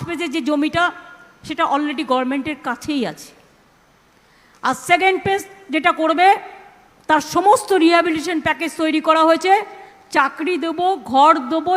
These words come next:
স্কুল দেবো, কলেজ দেবো, হাসপাতাল করে দেবো, রাস্তা করে দেবো,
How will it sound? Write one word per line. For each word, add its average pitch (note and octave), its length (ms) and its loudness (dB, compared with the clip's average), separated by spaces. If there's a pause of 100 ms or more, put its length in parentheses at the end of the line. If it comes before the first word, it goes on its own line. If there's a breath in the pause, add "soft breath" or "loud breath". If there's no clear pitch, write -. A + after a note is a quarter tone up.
স্কুল F4 360 -2 (180)
দেবো, D4+ 260 0
কলেজ D#4 480 2
দেবো, D#4 240 2 (440 loud breath)
হাসপাতাল E4 560 0
করে E4 220 -4
দেবো, E4 280 0
রাস্তা D#4 440 4
করে E4+ 280 0
দেবো, F4 240 4